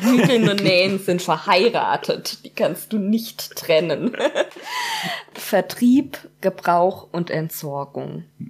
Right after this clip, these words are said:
Das hört sich jetzt erstmal sehr industriell an. Diese textile Kette, so wie man sie meistens im Internet findet, ist ja auch eher auf die industrielle Textilproduktion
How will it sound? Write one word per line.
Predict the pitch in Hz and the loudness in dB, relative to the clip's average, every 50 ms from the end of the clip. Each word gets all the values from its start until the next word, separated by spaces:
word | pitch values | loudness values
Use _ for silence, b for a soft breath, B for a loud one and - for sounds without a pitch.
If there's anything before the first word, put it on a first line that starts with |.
| B B B B B B B B B - | B B B B B B B B B -2
Das | 196 190 190 - - 208 | -2 -2 -2 -2 -6 -2
hört | 214 220 190 185 | 0 0 0 0
sich | - 202 190 | -2 -6 -4
jetzt | 208 180 180 - - | -4 -4 -4 -4 -4
erstmal | - 143 170 - - - 208 180 175 180 | -2 -2 -2 -4 -6 -4 -2 -2 -2 -2
sehr | 180 - 196 180 175 - - | -2 0 0 2 2 2 0
industriell | 180 185 180 185 180 - - - - - 180 160 160 151 170 196 226 226 - | -4 -4 -2 -4 -4 -6 -8 -12 -8 -6 -6 -4 -4 -2 0 0 0 0 0
an. | - 214 226 240 254 277 302 339 349 b b b - - - | -2 -4 -2 -2 -2 -2 -4 -6 -8 b b b -20 -16 -10
Diese | 190 185 180 180 175 | -8 -6 -4 -2 -2
textile | 180 202 - - - - - 208 202 185 185 180 | -2 -4 -6 -8 -10 -8 -4 -2 0 2 0 0
Kette, | 180 - - 202 185 185 - 214 196 | -2 -2 0 0 0 2 2 2 2
so | 190 - - 185 190 180 | 2 0 -2 -4 -2 -2
wie | 185 190 | -2 -2
man | 190 180 170 175 | -2 0 -2 -2
sie | 175 - | -2 -4
meistens | 175 170 156 151 160 170 190 190 - - 185 175 - | -4 -2 -2 -2 -2 -2 -2 -4 -6 -6 -6 -4 -4
im | 147 180 147 | -2 -2 -2
Internet | 147 175 165 170 165 170 165 156 156 - | -2 -4 -2 -2 -2 -2 -2 -4 -4 -6
findet, | - - 185 190 190 185 180 180 | -4 -4 -2 0 0 -2 -2 -4
ist | - 185 190 - | -4 -6 -6 -4
ja | 196 175 143 | -2 -2 0
auch | 160 165 - - | -2 -2 -4 -6
eher | - 180 190 190 185 175 - | -4 -2 0 2 2 2 2
auf | 143 165 160 - - - _ _ - | 2 0 -2 -6 -12 -16 _ _ -10
die | 185 175 175 175 170 170 - - | -8 -6 -6 -6 -8 -8 -4 0
industrielle | 214 226 220 214 196 - - - 185 180 175 185 240 269 294 - | 2 2 2 2 -2 -4 -6 -8 -4 0 2 2 2 2 0 0
Textilproduktion | - 247 233 - - - - 240 233 240 240 - - 190 196 196 196 - - - - - 208 202 202 202 190 202 208 196 214 | -2 -4 -6 -6 -6 -2 0 2 2 0 0 -2 -4 -2 -2 -4 -6 -8 -12 -12 -8 -6 -4 -2 0 2 0 0 0 -4 -8